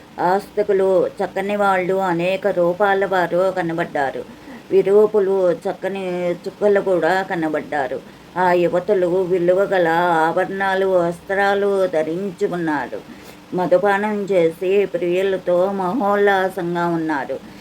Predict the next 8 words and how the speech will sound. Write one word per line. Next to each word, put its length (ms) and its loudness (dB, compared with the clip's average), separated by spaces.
శరీరమంతా 1160 2
పూలతో 460 2
అలంకరించుకుని 1600 0
రంగురంగుల 1000 2
పిట్టల 380 0
వంటి 680 0
కొందరు 640 0
స్త్రీలు 760 0